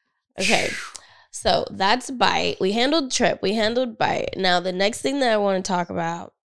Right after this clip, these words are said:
Speaker 1: is what we're gonna talk about over the next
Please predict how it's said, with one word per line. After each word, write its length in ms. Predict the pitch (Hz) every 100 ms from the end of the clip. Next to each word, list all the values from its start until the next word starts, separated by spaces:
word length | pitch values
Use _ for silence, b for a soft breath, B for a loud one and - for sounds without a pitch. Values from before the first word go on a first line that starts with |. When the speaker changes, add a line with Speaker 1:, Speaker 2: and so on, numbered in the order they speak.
| _ _
Speaker 1:
is 440 | 185 180 175 175 - b b _
what 400 | 170 180 202 -
we're 160 | 190
gonna 160 | 185 180
talk 280 | 175 170 -
about 440 | - 175 160 - -
over 260 | 180 170
the 100 | 170
next 520 | 175 170 160 - -